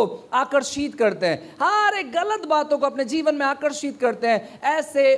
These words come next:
प्रचारक लोगों को सुनने के जरिए। मैं आपसे कहना चाहता हूं ना, आप ऐसे लोग नहीं बने,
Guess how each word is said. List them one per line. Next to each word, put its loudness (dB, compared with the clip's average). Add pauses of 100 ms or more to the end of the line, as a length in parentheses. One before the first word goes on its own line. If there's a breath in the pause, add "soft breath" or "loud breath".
प्रचारक 2
लोगों 4
को 2
सुनने 0
के 2
जरिए। 0
मैं -2
आपसे -4
कहना 0
चाहता 2
हूं 4
ना, 0 (200)
आप 2
ऐसे 0
लोग 4
नहीं -2
बने, -2